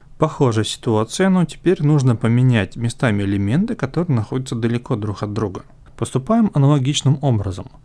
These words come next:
Сначала делаем setup move R, получаем уже знакомую ситуацию. Перехват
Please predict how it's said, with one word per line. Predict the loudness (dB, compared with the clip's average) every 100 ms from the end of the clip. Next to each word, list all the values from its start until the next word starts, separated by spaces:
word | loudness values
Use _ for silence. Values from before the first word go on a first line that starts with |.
| -20 -20 -4
Сначала | -4 -2 -2 -2
делаем | 0 2 0
setup | -2 -4 -2
move | -4 -6 -8 -20 -20 -20 -6
R, | 0 0 0 -6 -10 -20 -20 -20 -20 -8
получаем | -4 -2 0 0 0
уже | 2 0 0
знакомую | -4 -2 -2 0 0 0
ситуацию. | -4 -2 -2 0 -6 -8 -14 -20 -20 -20 -20 -20 -20 -20 -20 -20 -4
Перехват | -2 0 -2 -2 -2 -6